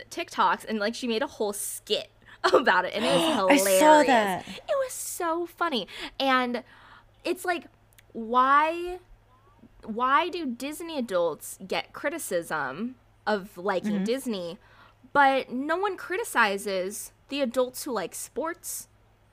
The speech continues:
Speaker 1: No one criticizes the adults who like games, <laughs> like,
Speaker 2: Right.
Speaker 1: who play these video games. No one's saying, "You're a video game adult."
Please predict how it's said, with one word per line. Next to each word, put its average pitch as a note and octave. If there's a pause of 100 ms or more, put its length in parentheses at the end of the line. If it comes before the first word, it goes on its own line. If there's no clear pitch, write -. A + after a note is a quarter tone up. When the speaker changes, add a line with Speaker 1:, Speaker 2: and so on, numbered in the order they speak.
(240)
Speaker 1:
No G#3+
one B3+
criticizes G3 (340)
the C4+
adults A#3+ (240)
who A3+ (380)
like A3 (880)
games, C#4 (260)
<laughs> A#4+
like, D#4+
Speaker 2:
Right. F3+ (260)
Speaker 1:
who C4+
play A#3+
these A#3
video G#3
games. E3+
No A3+
one's A#3
saying, G#3
"You're F#3+
a C3+
video D3+
game D3+
adult." D3+